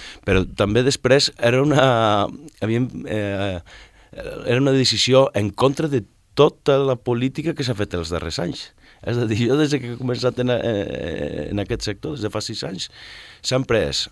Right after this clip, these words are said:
eh, regulació, eh, que no n'hi hagi fondeig, fondeig, eh, descontrolat, que mos professionalitzem, que els capitans tenen els títols, que els vaixells tenen les normes de seguretat,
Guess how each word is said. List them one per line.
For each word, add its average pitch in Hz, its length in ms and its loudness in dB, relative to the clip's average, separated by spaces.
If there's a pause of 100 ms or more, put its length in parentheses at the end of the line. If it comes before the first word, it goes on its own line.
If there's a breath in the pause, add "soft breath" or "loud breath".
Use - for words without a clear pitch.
(120)
eh, 78 200 -6 (120)
regulació, 113 600 0 (680 loud breath)
eh, 98 320 0
que 113 80 -6
no 123 160 0
n'hi 117 80 0
hagi 120 320 0
fondeig, 104 480 -2 (340)
fondeig, 95 520 -4 (120)
eh, 101 240 -4
descontrolat, 85 680 -6 (460 loud breath)
que 95 440 2
mos 101 220 -2
professionalitzem, 92 960 -6 (100)
que 98 300 -2
els 95 180 -6
capitans 110 500 -4
tenen 131 300 -2
els 87 160 -6
títols, 76 400 -10
que 110 80 -4
els 95 160 -6
vaixells 113 320 0
tenen 127 240 0
les 104 320 -2
normes 113 240 -4
de 120 80 -6
seguretat, 82 500 -8